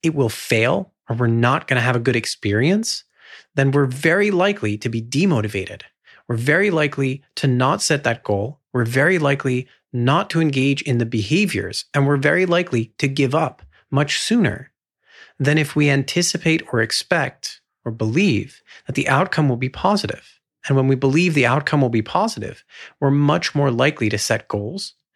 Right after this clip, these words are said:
to persist, to engage in what's called goal-directed behavior,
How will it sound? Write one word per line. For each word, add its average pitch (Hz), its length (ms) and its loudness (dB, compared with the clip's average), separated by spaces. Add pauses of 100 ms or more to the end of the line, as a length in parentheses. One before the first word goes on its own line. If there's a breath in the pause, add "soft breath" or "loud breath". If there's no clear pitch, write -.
(280 loud breath)
to 139 100 0
persist, - 880 -2 (300 loud breath)
to 131 120 0
engage 123 460 2
in 120 260 0 (320)
what's 120 200 -2
called 123 300 -4
goal-directed 135 720 0
behavior, 104 640 -2